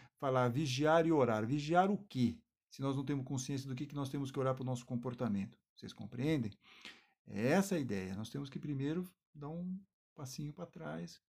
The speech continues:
para termos essa consciência, fazer essa análise. E nada melhor do que isso, do que uma passagem em que Jesus passa quarenta dias no deserto. É um trecho que está em Mateus, Marcos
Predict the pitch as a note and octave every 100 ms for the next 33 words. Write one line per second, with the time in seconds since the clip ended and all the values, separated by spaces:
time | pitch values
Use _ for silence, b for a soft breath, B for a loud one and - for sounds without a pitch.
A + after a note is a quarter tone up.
0 | _ D#3+ D3+ D#3 D3+ D3+ C#3+ C#3 D3+ -
1 | E3 A#2 G#2+ - - _ _ G2+ D3 D#3+
2 | C3 G2 F#2 - - _ B3 A#3 D4 B3+
3 | F3 D3 E3 D#3 B2+ B2 D3+ G3+ - A2+
4 | F#2 - _ _ - C3+ F3+ F#3 F#3 B2+
5 | D3+ D3 D3+ A#2 G2 F2+ _ _ C3+ B2
6 | B2 C#3 C3 C#3+ A#2+ D3 - - C3 C3
7 | C#3+ C3 b b b _ _ _ D3 C3
8 | C#3+ A#3+ A#3 C#3+ D3+ G#2 G2+ G2 - -
9 | _ _ _ _ _ _ _ _ - G#3
10 | G3+ F#3+ G#3 G3+ F#3 D#3 - E3 E3+ E3+
11 | - A#3+ A#3 A#3 - - _ _ _ _
12 | C3 D#3 F3 E3+ - E3+ -